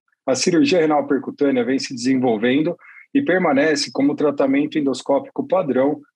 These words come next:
para nefrolitíase volumosa e complexa, figurando como uma excelente ferramenta no arsenal terapêutico cirúrgico.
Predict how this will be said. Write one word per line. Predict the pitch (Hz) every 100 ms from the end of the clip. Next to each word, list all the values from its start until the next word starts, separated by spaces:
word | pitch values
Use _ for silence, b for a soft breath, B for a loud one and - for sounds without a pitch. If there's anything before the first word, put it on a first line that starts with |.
| _
para | 147 139
nefrolitíase | 139 156 151 160 147 - 127 113
volumosa | 110 131 123 120 135 135
e |
complexa, | 143 175 143 113 101 - 131 _ _ b b b
figurando | - 160 135 143 156 131
como | 139
uma | 139 143
excelente | 139 131 170 180
ferramenta | - 147 139 139 143
no | 147
arsenal | 135 - 131 123 127
terapêutico | 143 127 127 120 - -
cirúrgico. | - 156 120 104 90 92 -